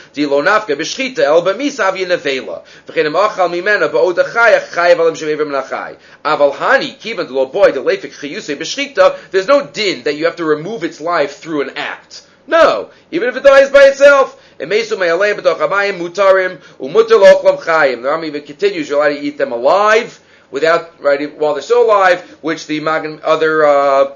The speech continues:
Magen Mishnah says, well, maybe not mishum bal tashaksu. Maybe you wouldn't be violating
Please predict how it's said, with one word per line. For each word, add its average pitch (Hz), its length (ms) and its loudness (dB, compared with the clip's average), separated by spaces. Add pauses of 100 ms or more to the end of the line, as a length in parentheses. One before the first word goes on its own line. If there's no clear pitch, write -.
Magen 156 240 0
Mishnah 160 220 -8
says, 147 300 0
well, 143 80 2
maybe 160 360 -6
not 156 320 2
mishum 151 320 -8
bal 139 200 -2
tashaksu. 135 760 -6
Maybe 139 160 -10
you 135 80 -8
wouldn't 147 180 -4
be 131 100 -14
violating 131 640 -4